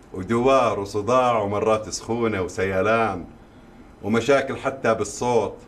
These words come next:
وحتى مشاكل في الأذن، ما بسمع كويس. بقول له: "مالك؟" بقول له: "راسي مسكر." "مالك مفلوز؟"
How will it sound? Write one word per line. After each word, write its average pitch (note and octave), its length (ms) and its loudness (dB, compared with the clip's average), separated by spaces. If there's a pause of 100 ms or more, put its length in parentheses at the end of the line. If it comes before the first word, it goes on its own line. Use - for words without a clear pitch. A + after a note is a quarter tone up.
(200)
وحتى D3 360 -2
مشاكل A#2 520 -2
في G#2+ 120 -4
الأذن، G#2+ 560 0 (500)
ما A#2+ 120 2
بسمع A2 380 -4
كويس. F2+ 640 -8 (2500)
بقول C3 240 2
له: D3+ 80 4
"مالك؟" E3 340 2
بقول C#3 280 2
له: D#3 100 4
"راسي D#3+ 320 2
مسكر." B2 540 -2
"مالك D3 420 2
مفلوز؟" C3+ 680 0